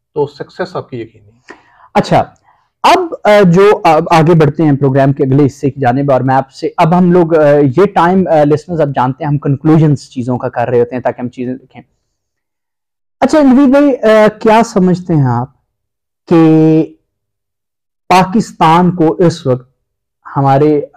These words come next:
Speaker 2: हमारे प्यारे पाकिस्तान को, क्योंकि जाहिर है पा-,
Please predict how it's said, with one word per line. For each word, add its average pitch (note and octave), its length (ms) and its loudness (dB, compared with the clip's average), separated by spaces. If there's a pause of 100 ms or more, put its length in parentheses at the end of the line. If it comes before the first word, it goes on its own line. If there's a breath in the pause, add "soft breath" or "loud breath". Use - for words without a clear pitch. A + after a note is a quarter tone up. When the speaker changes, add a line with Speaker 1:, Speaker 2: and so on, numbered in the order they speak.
Speaker 2:
हमारे C#3+ 220 0
प्यारे D3 300 2
पाकिस्तान B2+ 680 -4
को, B2 200 -8
क्योंकि C#3+ 500 -6
जाहिर C3 320 0
है C3+ 120 2
पा-, C3+ 400 -8